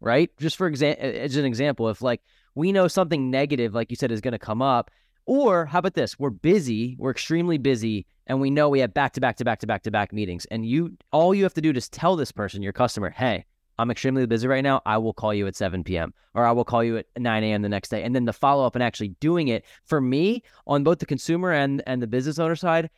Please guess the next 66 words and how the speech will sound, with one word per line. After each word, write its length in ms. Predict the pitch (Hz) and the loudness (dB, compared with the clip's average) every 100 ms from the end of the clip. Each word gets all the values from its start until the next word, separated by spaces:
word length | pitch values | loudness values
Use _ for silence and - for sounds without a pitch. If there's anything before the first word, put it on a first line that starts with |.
| _ | _
that 140 | - 143 | -2 0
has 200 | 190 185 | 0 0
gone 220 | 170 143 | -2 -2
so 360 | - - 147 202 | -2 2 2 2
much 320 | 185 185 - | 0 -2 -2
further 400 | 175 160 123 113 | 2 2 2 0
than 260 | 113 113 | 0 -2
saying, 400 | 101 151 135 123 - | -2 0 0 0 0
"I'll 200 | 131 139 | 0 2
get 260 | 131 143 - | 0 -2 0
to 140 | 156 | -2
it 100 | 147 | 0
when 120 | 139 | 0
I 100 | 123 | -2
get 220 | 113 139 - | 0 -2 -2
to 140 | 120 | -2
it," 120 | 113 | -2
and 140 | 117 117 | -2 -2
then 80 | |
people 260 | 107 156 127 | -2 -4 -4
think 280 | - 143 117 | -2 -2 -2
you're 100 | 107 | -4
forgetting 480 | - 90 110 107 95 | -6 -4 -2 -2 -2
about 240 | 85 85 | -4 -4
them. 180 | 98 101 | -6 -4
Even 260 | 196 233 302 | -2 0 0
if 180 | 311 - | 0 0
you 160 | 262 | -2
write 280 | 196 170 190 | 4 4 4
it 160 | 180 - | 0 -2
down, 340 | 131 135 110 | 0 2 0
it 60 | 104 | -2
doesn't 260 | 160 151 | -2 -2
matter 260 | 117 131 117 | 0 0 0
'cause 140 | 120 | -2
you're 100 | 117 | 0
not 200 | 135 156 - _ - | 0 0 -4 _ -6
communicating 720 | 139 131 180 165 135 117 113 | -4 0 0 0 0 0 0
it 80 | |
effectively 500 | 98 - 117 123 107 | -2 -2 0 0 0
to 60 | 107 | -2
the 60 | 95 | -2
person 280 | 120 113 104 | -4 -2 -2
that 100 | 95 | -2
needs 200 | 107 85 | -4 -4
to 80 | |
hear 180 | 82 95 | -2 -2
it. 140 | 71 - _ | -4 -10 _
And 160 | 127 139 | -4 0
for 120 | 160 | 0
me, 340 | 139 143 202 - - | 2 2 2 -2 0
that's 200 | 139 - | 0 2
the 100 | 147 | 0
number 240 | 135 135 | 2 2
one 180 | 120 113 | 0 -2
thing. 220 | 104 85 - | -6 -10 -4
Like, 160 | 123 131 | -2 0
I, 120 | 156 _ _ - | -2 _ _ 0
I, 280 | 147 165 - | 2 2 0
I, 160 | 139 151 | 0 0
if 100 | 156 | -2
somebody 300 | - 220 233 | 0 0 0
says 240 | 262 196 160 | 0 0 0
to 80 | |
me, 140 | 131 107 | -4 -4
"Hey, 280 | 123 101 | -4 -4